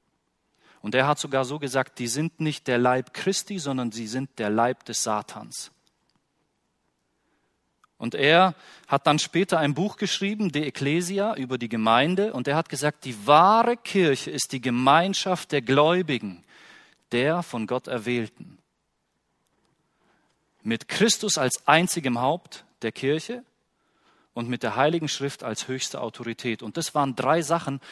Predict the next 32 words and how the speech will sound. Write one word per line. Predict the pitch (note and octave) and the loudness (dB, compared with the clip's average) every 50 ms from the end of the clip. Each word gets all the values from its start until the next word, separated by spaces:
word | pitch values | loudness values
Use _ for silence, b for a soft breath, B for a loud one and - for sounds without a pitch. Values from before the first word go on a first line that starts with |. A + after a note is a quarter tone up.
| B B B B B B | B B B B B B
die | B2+ B2 | -6 -2
waren | A#2+ D3 D#3+ D#3+ E3 | 0 0 0 0 -2
so | C#3 B2 B2 C3+ E3 F#3 G#3 G3+ | -4 -4 -4 -2 -2 -2 -2 -2
gegen | E3+ E3 E3 F3 E3+ E3+ - - | -2 -2 -4 -2 -4 -4 -6 -4
alles, | - C#3 E3 F#3 G3+ F3+ - - | -2 0 2 2 2 0 -2 -2
was | E3 D3+ - | -4 -4 -4
die | - D3 | -4 -2
Menschen | C#3+ C#3+ D3+ F3 - - D#3 B2 | -2 -2 -2 -2 -2 -4 -4 0
damals | B2 B2 C3 D3 D3+ C3+ C3 - - - - _ _ - | 0 2 2 2 0 0 -2 -2 -4 -6 -8 _ _ -6
in | B2 B2 | -4 -2
der | A2+ A2 | -2 -2
Kirche | - - - C#3 C#3+ C#3+ - C3 | -2 -2 -2 -2 -2 -2 -4 -6
gemacht | A2+ A#2 A2+ A#2 B2+ B2+ - - - - | -4 -2 0 0 0 0 -2 -6 -8 -6
haben | B2 G#2 F#2+ - - - - _ _ - | -6 -6 -6 -8 -12 -18 -20 _ _ -16
und | - A2+ A2 | -14 -12 -10
geglaubt | - B2 G2+ A#2 A#2 A#2+ B2+ - - - | -8 -4 0 2 2 2 2 0 -4 -10
haben. | G#2+ F#2 F2 F#2 F2 - B B B B B B B | -10 -10 -10 -12 -16 -20 B B B B B B B
Und | B A2 G#2+ | B -4 0
er | C3+ D#3+ F3 E3 | 2 2 2 2
hat | E3 D3+ - - | 2 -2 -2 -4
dieses | D#3+ F3 D#3+ C#3+ - - | -6 -6 -4 -6 -4 0
alles | C#3 B2+ C3 A#2+ - | 0 0 0 0 0
aufgeschrieben | C3 C#3 F3+ F#3 - - C#3 - - D3+ F3 G3 G3+ E3+ | 0 0 0 0 -2 -6 -8 -8 -6 -6 -6 -4 -4 -4
und | C#3+ B2 - - | -4 -4 -4 -4
den | C3+ C#3 C#3+ C3 | -4 -4 -4 -4
haben | C3+ C3+ | -6 -6
sie | B2+ B2+ B2+ | -4 -4 -2
dann | A#2+ A#2 A2+ | -2 -2 0
leider | A2 A2+ A#2+ B2+ C3 B2 | 0 0 0 2 2 2
lebendig | A#2 A#2 G#2 G2 A#2+ B2+ D3+ D3+ D3 - | 2 2 2 2 2 0 0 -2 -4 -6
noch | D3 C3+ | -6 -8
bekommen | - - C3 - - B2+ B2 C3 B2+ | -6 -8 -10 -6 -4 -4 -4 -4 -6